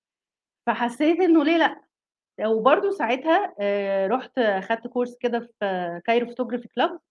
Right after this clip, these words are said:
فسألت ح-، الفاوندر، آآ، محمد علاء، فقُلت له: "دلوقتي أنا، آآ، مشهورة في حتة الcopyright، بس أنا مت-، يعني إحساسي بيقول لي إن أنا هافضل في level معيّن من الشهرة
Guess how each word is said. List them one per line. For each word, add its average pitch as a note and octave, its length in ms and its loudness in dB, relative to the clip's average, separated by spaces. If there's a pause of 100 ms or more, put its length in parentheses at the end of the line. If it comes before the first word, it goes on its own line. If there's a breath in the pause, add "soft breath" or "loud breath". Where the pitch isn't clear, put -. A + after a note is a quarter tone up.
(720)
فسألت E4 640 6
ح-، - 140 -2
الفاوندر، A#3+ 720 2 (320)
آآ، F3+ 760 -4
محمد A3 300 -4
علاء، G#3+ 280 0 (400)
فقُلت G#3+ 180 -2
له: C#4+ 180 0
"دلوقتي C#4 280 2
أنا، D#4+ 420 2 (100)
آآ، G3+ 440 -2
مشهورة D#4 540 0
في - 60 -16
حتة C4+ 180 -6
الcopyright، A#3+ 580 -4 (1080)
بس A3+ 300 0
أنا D#4 160 2
مت-، G4 140 2 (180)
يعني G3 340 -2 (120)
إحساسي E4 400 0
بيقول D#4+ 160 4
لي F#4 60 4
إن E4+ 60 2
أنا E4+ 280 4
هافضل C#4+ 360 2
في C4 60 2
level B3+ 280 2
معيّن A3+ 420 0 (340)
من A3 180 -2
الشهرة A#3+ 520 0